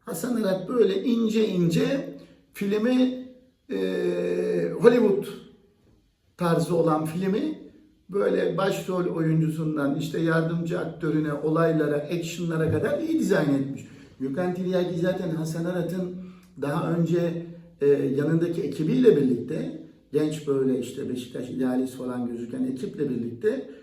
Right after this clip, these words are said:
bulunan figürlerden bir tanesiydi Gökhan. E şimdi, e,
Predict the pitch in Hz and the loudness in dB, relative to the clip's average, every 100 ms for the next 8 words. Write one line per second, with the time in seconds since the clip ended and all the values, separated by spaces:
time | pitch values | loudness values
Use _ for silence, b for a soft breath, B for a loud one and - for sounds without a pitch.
0 | B - 190 160 139 - - 240 196 151 | B -2 2 2 0 -2 -2 0 2 2
1 | 127 131 - - 247 180 147 127 127 110 | 0 -2 0 0 0 0 0 -2 -2 -4
2 | 113 - - - - _ _ _ _ _ | -6 -14 -16 -20 -20 _ _ _ _ _
3 | 131 127 175 180 196 190 - B B B | -8 -4 0 6 6 4 -4 B B B
4 | B B _ - | B B _ -4